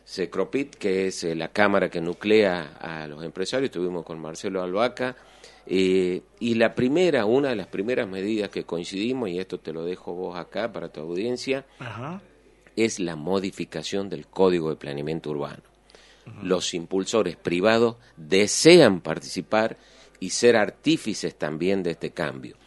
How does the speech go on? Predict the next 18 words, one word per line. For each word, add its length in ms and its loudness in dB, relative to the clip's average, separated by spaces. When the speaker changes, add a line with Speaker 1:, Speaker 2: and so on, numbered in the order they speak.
Speaker 1:
El 180 -2
trabajo 640 8
privado 500 12
y 140 0
público 600 6
debe 500 6
ir 360 2
unido 500 4
de 100 -4
la 80 -6
mano. 300 -12
El 160 0
desarrollo 600 6
no 320 6
es 160 2
solo 380 2
del 180 -2
gobierno. 500 -4